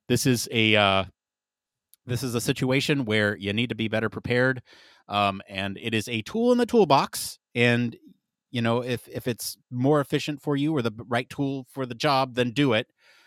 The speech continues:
Um, but, you know, if you are better at creating low fidelity mockups in Figma, then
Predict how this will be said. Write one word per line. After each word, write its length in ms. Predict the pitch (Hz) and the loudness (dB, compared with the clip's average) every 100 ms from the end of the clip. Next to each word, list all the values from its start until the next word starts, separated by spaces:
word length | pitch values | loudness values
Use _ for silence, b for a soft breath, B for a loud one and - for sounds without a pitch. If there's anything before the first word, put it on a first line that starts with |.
| b - | b -2
Um, 340 | 113 113 107 | 2 2 2
but, 220 | 104 110 - | 0 -2 -2
you 140 | 113 | -4
know, 160 | 110 110 | -2 -2
if 100 | 104 | -2
you 220 | 123 131 | 0 4
are 240 | 123 123 | 6 4
better 420 | 113 - 131 135 135 | 2 -2 0 2 0
at 220 | 131 - | -2 -8
creating 420 | - 131 131 123 | -6 -2 0 0
low 120 | 117 | -2
fidelity 380 | 120 120 123 127 | -2 -2 -2 -2
mockups 400 | 120 123 131 123 | 0 -2 -4 -6
in 80 | 139 | -6
Figma, 360 | 143 107 104 107 | -4 -4 -4 -6
then 200 | 107 104 | -8 -10